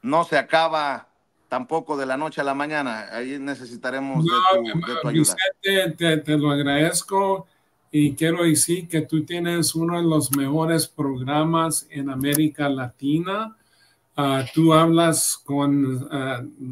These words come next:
Speaker 2: la verdad, no te dejas llevar por el sensacionalismo y tú haces un gran labor para tu país.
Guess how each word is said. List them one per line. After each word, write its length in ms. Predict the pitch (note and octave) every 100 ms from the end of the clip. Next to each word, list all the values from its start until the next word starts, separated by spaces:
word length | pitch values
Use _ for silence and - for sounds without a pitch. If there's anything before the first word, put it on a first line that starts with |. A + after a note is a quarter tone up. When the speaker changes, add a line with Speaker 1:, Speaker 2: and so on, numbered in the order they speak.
| -
Speaker 2:
la 200 | C3 C3
verdad, 800 | C3+ C3 B2+ A#2 C#3 D#3+ G#3 - _ _ _ _ -
no 340 | C#3 D3 D#3+
te 120 | D#3 E3+
dejas 520 | D#3 D#3 E3 E3 C3+
llevar 460 | C#3 C3+ C#3 D#3
por 180 | - D#3+
el 220 | D#3 C#3
sensacionalismo 1500 | - D3+ C3 C3 C#3+ C#3 C3+ C3+ C3 C3 D#3 E3 F#3 F#3+ G#3+ - _ _ _ _ _
y 160 | D3+ C3+
tú 260 | D#3+ E3
haces 540 | D#3+ E3 D#3+ E3+ E3 D3
un 200 | E3 D#3+
gran 540 | D#3 D#3+ D#3 D#3 D#3
labor 680 | D3+ D3 D3 D3+ D#3+ D#3+ -
para 380 | - C#3 C3+ B2+
tu 340 | - C#3 C3 B2 - -
país. 680 | C3+ B2 C3+ A#2+ - -